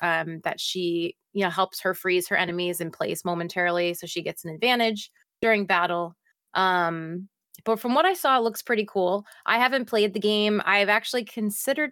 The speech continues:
playing it. Before I started playing Monster Hunter World, I actually was gonna start playing Genshin Impact,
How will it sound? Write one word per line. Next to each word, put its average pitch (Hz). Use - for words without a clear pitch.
playing 277
it. 269
Before 233
I 254
started 233
playing 214
Monster 196
Hunter 190
World, 175
I 175
actually -
was 180
gonna 190
start 196
playing 190
Genshin 190
Impact, 202